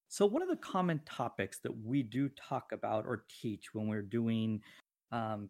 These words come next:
cognitive therapy, if you're learning to kind of catch your thinking, it's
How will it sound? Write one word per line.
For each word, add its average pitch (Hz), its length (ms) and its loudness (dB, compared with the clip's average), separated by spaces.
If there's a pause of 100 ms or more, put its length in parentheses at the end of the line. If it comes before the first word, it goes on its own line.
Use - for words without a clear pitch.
cognitive 120 420 2
therapy, 110 520 -8 (520)
if - 120 -2
you're 170 100 8
learning 247 280 6
to 220 60 2
kind 170 240 2
of - 100 -2
catch - 300 0
your 120 100 -2
thinking, - 480 -8 (540)
it's - 200 0